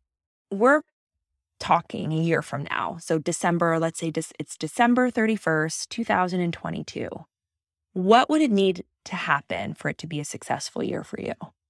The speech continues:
Financially, spiritually, emotionally, maybe in some of these buckets, right? Any of these six buckets, self, family, money, relationships, business or work, or your home. What would it look like if you were to say,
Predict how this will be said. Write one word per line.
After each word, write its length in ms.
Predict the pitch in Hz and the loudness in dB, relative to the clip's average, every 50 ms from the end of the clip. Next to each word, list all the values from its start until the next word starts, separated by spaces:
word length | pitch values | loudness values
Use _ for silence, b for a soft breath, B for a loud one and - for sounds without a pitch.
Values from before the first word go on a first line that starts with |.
| _ _ _ _ | _ _ _ _
Financially, 1000 | - 170 190 214 226 214 - - 220 220 220 214 214 214 208 208 202 202 202 196 - _ _ _ _ _ _ _ _ _ - | -2 0 2 4 4 4 2 2 2 2 4 4 4 4 4 4 2 0 -2 -4 -6 _ _ _ _ _ _ _ _ _ -14
spiritually, 880 | - - 226 226 226 - - 220 214 208 196 196 196 190 185 190 - - | -4 0 2 2 2 2 0 0 2 2 2 2 2 2 2 0 0 0
emotionally, 840 | - 190 196 208 202 - - 196 190 190 185 180 180 175 170 175 175 - _ _ _ _ _ _ _ _ - | 0 2 2 2 2 0 -2 -2 0 0 0 0 0 0 0 -2 -4 -6 _ _ _ _ _ _ _ _ -6
maybe 320 | 170 170 175 170 170 185 180 | -2 0 2 2 2 2 2
in 80 | 175 | 2
some 160 | - - 190 | 0 0 0
of 120 | 180 165 160 | 0 0 0
these 180 | 170 175 - | -2 -4 -2
buckets, 580 | - - 185 202 - - 104 95 - - - - | 0 0 0 0 0 -4 -6 -6 -8 -10 -12 -6
right? 300 | - 160 190 233 240 - - - | -4 -2 -2 -2 -2 -4 -8 -8
Any 200 | 165 170 170 175 | -6 -4 -4 -4
of 80 | 165 | -4
these 180 | 170 170 165 - | -4 -6 -6 -6
six 280 | - - 170 - - | -8 -10 -10 -10 -6
buckets, 420 | - - 160 160 - - - - - | -4 -4 -4 -2 -4 -8 -10 -10 -4
self, 300 | - 156 156 156 160 - | -2 0 0 0 -2 -4
family, 440 | - - 160 156 151 156 160 156 156 | -4 -2 -2 0 0 -2 -2 -2 -4
money, 340 | 156 147 151 156 156 151 151 | -4 -4 -4 -4 -4 -4 -6
relationships, 880 | 151 151 143 143 147 - - 151 - - 151 151 147 - - - - - - | -6 -6 -6 -6 -6 -6 -8 -6 -6 -4 -4 -4 -4 -6 -8 -12 -12 -6 -6
business 460 | 156 156 160 160 156 151 151 - - | -4 -2 -2 -2 -2 -2 -4 -6 -6
or 80 | 160 147 | -6 -6
work, 280 | 156 156 156 160 - _ - - - - - | -4 -4 -4 -4 -6 _ -16 -20 -20 -12 -8
or 220 | 147 147 147 147 | -4 -4 -2 -2
your 200 | 151 160 156 151 | -2 -4 -4 -6
home. 380 | - - 262 254 226 180 165 160 - _ _ _ _ _ _ _ _ _ _ | -2 0 2 2 2 2 0 -4 -10 _ _ _ _ _ _ _ _ _ _
What 340 | - 170 165 185 208 214 220 | -10 -4 2 4 4 4 4
would 140 | 269 277 254 | 4 2 2
it 100 | - - | 0 -2
look 400 | 156 156 165 180 185 - - - | -2 0 0 0 0 -2 -2 -2
like 440 | 151 131 - - - - - - - _ - | 0 0 0 0 -4 -8 -12 -18 -20 _ -4
if 240 | 160 160 147 - - | -4 -4 -4 -4 -2
you 140 | 170 170 165 | -2 0 0
were 80 | 170 | 0
to 100 | 175 175 | -2 -4
say, 400 | - - 170 151 151 147 151 151 | -4 -4 -4 -2 -2 -4 -6 -8